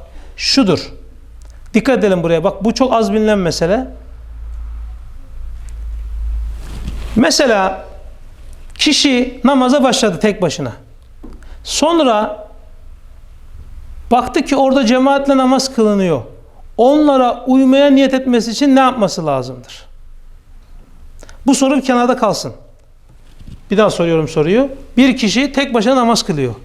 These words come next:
Sonra yanına iki kişi geldi, cemaat yaptılar. Bu adam o cemaatin faziletinden ne yapmak istiyor? Elde etmek istiyor. Bu adam ne yapmalı?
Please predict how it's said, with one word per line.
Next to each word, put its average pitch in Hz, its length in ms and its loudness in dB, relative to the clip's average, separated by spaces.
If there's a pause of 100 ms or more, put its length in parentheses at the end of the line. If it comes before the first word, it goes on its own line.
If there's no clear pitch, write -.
(480)
Sonra 277 600 0 (1120)
yanına 254 300 4
iki 269 160 2
kişi 226 180 0
geldi, 240 260 2
cemaat 247 360 2
yaptılar. 156 460 0 (460)
Bu 214 120 4
adam 269 260 2
o 254 100 2
cemaatin 254 460 4
faziletinden 247 680 0 (140)
ne 240 60 -2
yapmak 262 240 2
istiyor? - 260 -2
Elde 240 200 4
etmek 240 240 -2
istiyor. 170 240 -6
Bu 247 80 4
adam 262 240 2
ne 269 40 2
yapmalı? 180 420 -4